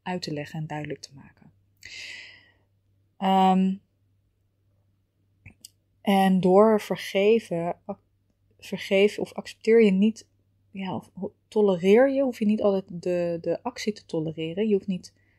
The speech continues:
eh, vergeven van, oh, dan is alles weer koek en ei. Dat, dat is vergeven niet. En, eh,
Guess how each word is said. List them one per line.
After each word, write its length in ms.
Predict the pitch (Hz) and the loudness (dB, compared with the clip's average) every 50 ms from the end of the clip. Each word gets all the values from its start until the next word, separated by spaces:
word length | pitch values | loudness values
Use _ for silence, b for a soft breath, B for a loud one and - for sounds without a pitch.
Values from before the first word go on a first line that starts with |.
| _ _ _ _ _ | _ _ _ _ _
eh, 340 | 180 180 175 175 175 170 175 180 - _ _ _ _ _ _ _ _ _ | -12 -10 -8 -8 -8 -10 -10 -12 -14 _ _ _ _ _ _ _ _ _
vergeven 680 | - - - - 185 - - - 196 190 190 185 - - | -20 -20 -18 -16 -16 -10 -4 0 0 0 0 0 -4 -8
van, 280 | - - 180 175 180 | -12 -10 -10 -8 -6
oh, 180 | - 185 180 175 | -4 -4 -4 -4
dan 160 | 175 180 175 | -4 -4 -6
is 120 | 175 175 - | -6 -6 -4
alles 240 | 180 180 180 170 | -4 -4 -4 -4
weer 100 | - 170 | -6 -8
koek 240 | - - 185 - - | -8 -8 -10 -10 -8
en 120 | 175 160 - | -8 -8 -4
ei. 300 | 220 240 226 165 156 165 | -2 0 0 0 0 0
Dat, 160 | 175 180 180 _ | -2 -4 -6 _
dat 200 | - - 190 190 | -8 -8 -8 -6
is 220 | - 220 226 - - | -6 -6 -6 -6 -6
vergeven 720 | - - 196 - - - 220 247 254 240 220 - 165 160 | -8 -8 -8 -6 -4 -2 -2 -2 -2 -4 -6 -8 -8 -10
niet. 320 | 156 143 - - - - _ _ _ _ _ _ _ _ _ _ _ _ _ _ _ _ _ _ _ _ _ _ _ _ _ | -10 -10 -12 -16 -20 -20 _ _ _ _ _ _ _ _ _ _ _ _ _ _ _ _ _ _ _ _ _ _ _ _ _
En, 500 | - 170 170 170 170 170 170 170 - _ _ _ _ - - | -12 -10 -8 -6 -6 -6 -8 -10 -12 _ _ _ _ -20 -18
eh, 240 | 160 165 165 165 | -16 -16 -16 -16